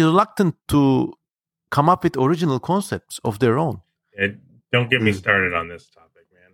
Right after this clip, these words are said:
Speaker 2: Oh,
Speaker 3: <laughs>
Speaker 2: that'll be the
Speaker 3: Yeah.
Speaker 2: whole podcast.
Speaker 3: It's a big problem. I agree.
Speaker 2: 'Cause I, I don't know if you know, I, I work in comics, right? So
Speaker 1: Mm-hmm,
Speaker 2: I
Speaker 1: mm-hmm.
Speaker 2: deal with this shit all, I deal with this all the time. So.
Speaker 1: Uh, is it like, um, like fiscal pusillanimity?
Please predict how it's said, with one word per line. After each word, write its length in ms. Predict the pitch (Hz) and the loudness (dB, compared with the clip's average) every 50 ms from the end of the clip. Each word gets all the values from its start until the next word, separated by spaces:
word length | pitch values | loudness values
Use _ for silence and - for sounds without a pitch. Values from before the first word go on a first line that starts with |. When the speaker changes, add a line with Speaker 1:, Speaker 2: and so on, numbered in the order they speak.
| _ _ | _ _
Speaker 2:
Oh, 680 | _ _ _ _ _ - - - 135 123 - 131 107 - - - - | _ _ _ _ _ -20 -8 -6 -6 -4 -4 -6 -6 -6 -12 -20 -20
Speaker 3:
<laughs> 80 | - - | -8 -2
Speaker 2:
that'll 160 | 113 110 110 | 0 2 2
be 120 | 104 101 101 | 4 2 2
the 80 | 101 | 2
Speaker 3:
Yeah. 80 | 101 95 | 0 -4
Speaker 2:
whole 120 | 92 87 - - | -6 -10 -6 -4
podcast. 340 | 90 85 - - - 80 82 - | -4 -4 -4 -6 -10 -12 -4 -2
Speaker 3:
It's 20 | 165 | 0
a 40 | |
big 200 | 127 147 135 107 | 2 2 0 2
problem. 480 | - 110 104 123 135 131 101 90 92 - _ - - 107 - - _ 107 | 2 0 2 2 0 -2 -6 -10 -14 -20 _ -12 -12 -12 -12 -10 _ -2
I 60 | 104 | -2
agree. 120 | 104 101 90 - 139 | -2 -2 0 0 0
Speaker 2:
'Cause 80 | 139 139 | 2 2
I, 140 | 151 147 160 175 151 156 | 2 2 2 4 4 4
I 40 | 160 | 2
don't 100 | 165 160 | 4 2
know 80 | 156 | 0
if 80 | 135 135 | -2 0
you 80 | 127 123 | 0 0
know, 80 | 123 123 123 | 0 0 -2
I, 380 | 107 117 131 135 - 117 120 | 0 0 0 0 0 0 0
I 40 | 131 | 0
work 280 | 127 123 120 110 - 101 | 2 2 0 0 -2 -6
in 100 | 98 95 | -12 -6
comics, 520 | - 120 113 110 98 87 85 - _ _ 90 85 | -4 -2 -2 -2 -4 -6 -8 -10 _ _ -8 -6
right? 120 | 87 95 - | -6 -4 -2
So 60 | 147 | -2
Speaker 1:
Mm-hmm, 340 | 135 120 135 143 156 151 135 | -2 0 0 -2 -2 -2 0
Speaker 2:
I 40 | 127 | 0
Speaker 1:
mm-hmm. 140 | 139 143 156 | 0 -2 -2
Speaker 2:
deal 120 | - 85 | -6 -10
with 120 | 87 - _ | -18 -20 _
this 140 | _ _ _ _ | _ _ _ _
shit 140 | _ 95 82 | _ -20 -20
all, 200 | 82 82 - _ _ 98 | -20 -20 -20 _ _ -2
I 80 | 107 104 | -2 0
deal 180 | 98 98 87 82 | 0 0 -2 -2
with 100 | 76 - | -8 -14
this 100 | - 82 | -20 -20
all 120 | 80 73 73 _ | -20 -20 _ _
the 140 | _ 90 | _ -12
time. 140 | 82 76 - _ _ _ _ _ | -12 -12 -14 _ _ _ _ _
So. 60 | _ _ _ _ _ _ _ _ _ _ _ _ _ _ _ _ - | _ _ _ _ _ _ _ _ _ _ _ _ _ _ _ _ -6
Speaker 1:
Uh, 80 | 160 - - | -6 -2 0
is 140 | 160 147 202 | 2 2 2
it 120 | 254 - 220 | 0 2 0
like, 280 | 214 208 208 - - - 156 | 0 0 0 -6 -10 -4 -2
um, 760 | 151 147 143 139 139 135 135 135 131 131 131 131 120 113 - _ 98 101 _ _ _ _ _ _ _ _ _ _ _ _ _ | 0 2 2 2 2 2 2 2 2 0 0 -4 -10 -14 -18 _ _ _ _ _ _ _ _ _ _ _ _ _ _ _ _
like 320 | - 127 - - 131 127 - | -14 -12 -6 -6 -6 -6 -6
fiscal 640 | - - - - - 214 208 - - - 226 196 | -10 -16 -16 -2 -2 0 0 0 0 0 -2 -2
pusillanimity? 880 | - - - - - - 190 170 156 175 208 220 - - - 110 101 | 2 0 0 0 2 0 0 2 2 2 0 0 -2 -2 -4 -6 -6